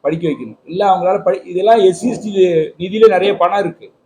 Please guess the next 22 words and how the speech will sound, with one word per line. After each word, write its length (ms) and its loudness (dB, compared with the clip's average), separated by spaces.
எஸ் 220 -2
சி 100 2
எஸ் 100 4
டில 260 2
எங்க 180 -2
பணம் 340 -2
செலவிடப்படாமல் 800 0
இருக்கு. 340 -8
அதை 200 2
தூக்கி 280 -8
தான் 140 4
ஆயிரம் 260 4
ரூபா, 140 4
ஆயிரம் 220 2
ரூபான்னு 180 -2
கொடுக்குற 260 -8
பெண்களுக்கெல்லாம் 540 -4
கொடுத்துட்டு 280 -4
இருக்கு 220 -8
இந்த 100 -8
திமுக 280 -2
அரசாங்கம். 460 -4